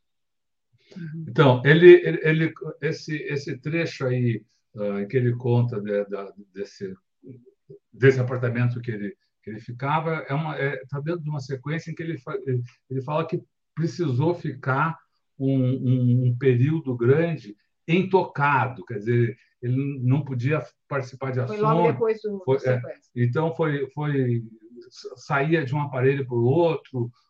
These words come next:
Speaker 1: mas começava a ficar nervoso. E, e nesse período, o que fazia era ler. E
Speaker 2: Uhum.
Speaker 1: foi isso que a gente, então esse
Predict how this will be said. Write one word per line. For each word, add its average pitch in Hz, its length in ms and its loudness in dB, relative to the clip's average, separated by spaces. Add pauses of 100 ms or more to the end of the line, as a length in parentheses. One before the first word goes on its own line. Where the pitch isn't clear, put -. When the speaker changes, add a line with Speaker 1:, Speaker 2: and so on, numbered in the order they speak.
(100)
Speaker 1:
mas 127 160 -6
começava 156 380 -6
a 135 40 -8
ficar 156 220 -6
nervoso. 143 240 -2
E, 180 240 0
e 170 100 -2
nesse 190 300 0
período, 180 520 4
o - 40 -18 (260)
que 196 120 -8
fazia 170 640 -2 (240)
era 151 240 -4
ler. 131 420 2 (220)
E 131 80 -2
Speaker 2:
Uhum. 135 60 -2
Speaker 1:
foi 170 260 2
isso 202 340 0
que 190 380 -4
a 156 100 -6
gente, 156 720 -6 (180)
então 156 160 -2
esse 185 300 2